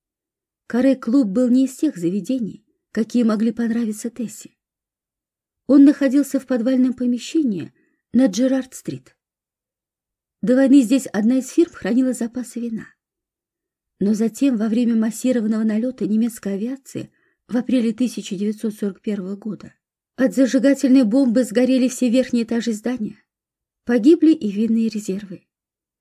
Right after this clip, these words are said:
После восстановления дома суеверные виноторговцы отказались от аренды прежнего помещения. Его прибрали к рукам рационалисты-шахматисты. Их клуб включал три просторных,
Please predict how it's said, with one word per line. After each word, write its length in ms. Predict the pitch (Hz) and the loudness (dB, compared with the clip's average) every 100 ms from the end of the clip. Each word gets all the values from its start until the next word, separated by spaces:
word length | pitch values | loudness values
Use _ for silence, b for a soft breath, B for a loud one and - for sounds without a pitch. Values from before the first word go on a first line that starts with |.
| _ _ _ _ _ | _ _ _ _ _
После 320 | 302 311 285 | 2 4 4
восстановления 680 | 294 - 240 269 269 277 277 | 2 0 0 2 6 6 6
дома 300 | 320 311 208 | 4 2 0
суеверные 580 | - 254 233 277 254 | 0 2 2 4 2
виноторговцы 800 | 240 247 247 247 233 311 - - | 2 0 0 -4 -2 -4 -4 -8
отказались 720 | - 226 - 285 302 240 208 - | -8 -8 -6 -6 -4 -4 -4 -8
от 160 | 196 202 | -10 -4
аренды 380 | 226 233 220 233 | 0 0 0 0
прежнего 440 | 247 226 196 175 | -2 -2 -2 -6
помещения. 720 | 175 202 233 - 180 147 - _ _ _ _ _ _ _ _ | -6 -6 -6 -6 -10 -10 -12 _ _ _ _ _ _ _ _
Его 300 | 214 214 269 | -2 2 2
прибрали 480 | 262 277 214 269 254 | 2 2 2 2 0
к 80 | 254 | -2
рукам 380 | 247 254 262 233 | -4 -2 -4 -4
рационалисты-шахматисты. 1600 | - 233 - 240 240 240 233 233 226 226 233 240 - - - - _ _ _ _ _ _ _ _ _ _ _ _ _ - | -4 -6 -4 -2 -2 -2 -4 -6 -6 -8 -10 -10 -12 -16 -20 -20 _ _ _ _ _ _ _ _ _ _ _ _ _ 2
Их 240 | 285 - | 4 4
клуб 260 | - 294 349 | 0 0 0
включал 460 | - 233 247 269 262 | -4 -4 -2 0 -2
три 220 | 233 262 | -2 -4
просторных, 760 | 262 220 - 294 302 156 - | -2 -8 -6 -6 -6 -8 -10